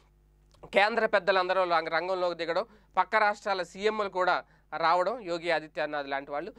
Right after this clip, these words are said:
వీళ్ళందరూ కూడా భారతీయ జనతా పార్టీ గెలుపుకు సహకరించడం. So, ఇటువంటి నేపథ్యంలో ఇప్పుడు మళ్ళీ తాజాగా, ఆ, ఎన్నికల పర్వం మొదలైన నేపథ్యంలో, అంటే, తెలంగాణలోనూ ఇప్పుడు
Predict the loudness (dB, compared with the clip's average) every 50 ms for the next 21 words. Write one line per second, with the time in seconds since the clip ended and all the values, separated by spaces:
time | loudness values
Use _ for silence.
0 | -20 -20 -20 _ -2 0 2 4 2 2 2 0 -2 -2 -2 -2 -2 0 2 2
1 | 2 2 0 -6 -10 -6 -4 -6 -4 -2 -2 -4 -2 0 0 -2 -2 -4 -8 -14
2 | -8 -4 -2 -2 -2 -2 -4 -6 -6 -4 -4 -4 -4 -6 -10 -6 0 0 0 2
3 | 0 0 -2 -4 -4 -6 -10 -14 -16 -16 -18 -20 -20 -20 _ 2 2 2 4 2
4 | 0 2 4 4 4 4 2 2 2 0 0 0 -4 -4 -2 -2 -4 -2 -4 -6
5 | -6 -6 -6 -4 0 0 0 0 -2 -4 -6 -6 -6 -2 0 2 2 2 2 2
6 | 2 2 0 0 -2 _ _ _ -20 _ _ -8 -4 -2 0 0 0 0 0 -2
7 | -2 -2 -2 -2 0 0 2 2 2 0 0 0 0 0 2 2 2 2 2 0
8 | 0 0 -2 -4 -4 -6 -6 -6 -6 -6 -4 -4 -4 -2 -2 0 0 -2 0 -2
9 | -2 -2 -2 -2 -4 -4 -6 -8 -8 -8 -6 -2 -2 -2 -2